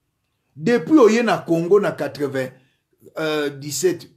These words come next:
mille neuf cent quatre-vingt-sept, ti lelo, Toyebi kombo ya cousin na yo te, kombo ya noko na yo te, kombo ya papa leki na yo te, kombo ya papa kulutu na yo te. Toyebi esika otanga te. Ba Congolais, tala bandeko na nga.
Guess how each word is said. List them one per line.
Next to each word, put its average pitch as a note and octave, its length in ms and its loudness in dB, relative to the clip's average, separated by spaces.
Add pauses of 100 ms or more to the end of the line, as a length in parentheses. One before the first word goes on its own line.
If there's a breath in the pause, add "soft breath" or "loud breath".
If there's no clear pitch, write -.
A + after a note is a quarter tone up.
mille D3+ 380 -6
neuf G3 140 0
cent F#3+ 120 -2
quatre-vingt-sept, C3+ 720 -8
ti B3 160 0
lelo, D3 500 -4 (1040)
Toyebi A#3 300 4
kombo A3 280 -2
ya G3 60 0
cousin D#3 440 -2
na C#3 100 -4
yo F3 160 2
te, G4 340 -4
kombo G3+ 260 0
ya E3 60 0
noko F#3 340 0
na D3+ 120 -2
yo G3 160 0
te, C4+ 180 -6
kombo G#3+ 320 -2
ya F#3+ 60 -2
papa D#3+ 300 -4
leki F#3+ 300 -2
na C#3 120 -6
yo G3+ 120 2
te, C4+ 200 -8 (240 loud breath)
kombo A3+ 200 2
ya G3 60 0
papa F3 320 -4
kulutu E3 420 -6
na C#3 100 -6
yo G#3 140 4
te. A3+ 120 -4 (1200)
Toyebi B3+ 340 2
esika A3+ 320 -2
otanga A3 560 0
te. - 160 -6 (1200)
Ba A3 140 -6
Congolais, A3 600 2 (360)
tala D#3+ 180 -4
bandeko D#3 380 -2
na C#3 80 -6
nga. C3+ 320 -8